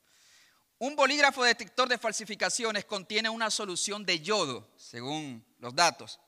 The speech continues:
Este yodo reacciona con las moléculas de almidón presentes en un papel normal a base de madera para dejar una marca marrón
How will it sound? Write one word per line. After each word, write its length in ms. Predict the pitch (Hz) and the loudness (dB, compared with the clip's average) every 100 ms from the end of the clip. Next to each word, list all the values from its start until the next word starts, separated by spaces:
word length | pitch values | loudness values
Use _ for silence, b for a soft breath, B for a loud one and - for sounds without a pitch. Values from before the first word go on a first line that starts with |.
| _ b b b - | _ b b b 0
Este 380 | 233 - 277 254 | 0 6 6 6
yodo 400 | 285 254 240 240 | 6 6 6 2
reacciona 1160 | 160 190 202 190 - - 254 277 220 220 240 - _ b b | 0 2 6 6 4 -4 0 2 4 4 4 -2 _ b b
con 220 | - 190 202 | -6 -4 4
las 220 | 196 208 | 4 4
moléculas 880 | 185 185 247 247 247 233 226 - - _ b b | -2 6 6 6 6 8 8 6 -6 _ b b
de 280 | - 147 202 | -8 4 8
almidón 580 | 202 208 202 233 254 233 | 8 6 0 2 0 -2
presentes 680 | 208 185 233 247 240 214 - | -2 0 0 -2 -2 -4 -2
en 180 | 175 208 | -6 -6
un 120 | 226 | -4
papel 500 | 190 - 214 226 - _ | -2 0 0 -2 -4 _
normal 720 | 156 160 165 165 196 233 240 - | -16 -6 -6 0 6 6 6 -2
a 140 | 156 156 | 0 4
base 460 | 185 202 - 208 _ | 4 4 -2 -6 _
de 180 | 139 143 | -6 -4
madera 580 | 143 147 175 139 98 - b b b | 0 2 4 2 -4 -10 b b b
para 180 | 151 160 | 2 4
dejar 240 | 151 175 | 4 4
una 180 | 202 180 | 2 -2
marca 580 | 160 180 180 190 185 - | 2 2 4 4 2 2
marrón 500 | 127 135 139 156 175 | -6 -2 0 0 -6